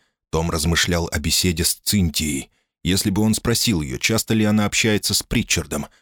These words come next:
она наверняка ответила бы со своей кошачьей улыбкой:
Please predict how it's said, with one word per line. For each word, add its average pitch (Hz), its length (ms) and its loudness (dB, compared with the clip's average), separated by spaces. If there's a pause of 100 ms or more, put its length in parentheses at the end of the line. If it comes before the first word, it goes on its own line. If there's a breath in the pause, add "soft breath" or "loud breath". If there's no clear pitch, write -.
(100)
она 78 180 0
наверняка 90 480 2
ответила 87 420 2
бы 87 120 -2
со - 100 -4
своей 85 300 0
кошачьей - 500 -2
улыбкой: 82 640 -2